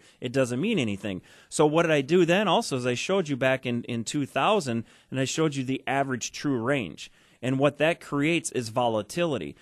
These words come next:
So if we going in today's world right now, our average true range from the July of two thousand nineteen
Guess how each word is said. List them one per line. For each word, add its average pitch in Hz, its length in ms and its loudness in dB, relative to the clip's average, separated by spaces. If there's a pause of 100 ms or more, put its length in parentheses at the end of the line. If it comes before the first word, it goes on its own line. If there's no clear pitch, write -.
(140)
So 135 240 0
if 117 80 -6
we 156 100 2
going 151 300 4
in 127 100 0
today's 139 420 0
world 123 220 2
right 110 220 2
now, 110 160 0
our 113 120 2
average 151 360 0
true 160 200 0
range 139 300 2
from 117 260 -2
the 107 120 -2
July 127 460 4
of 127 120 0
two 139 140 -4
thousand 127 380 2
nineteen 120 580 -2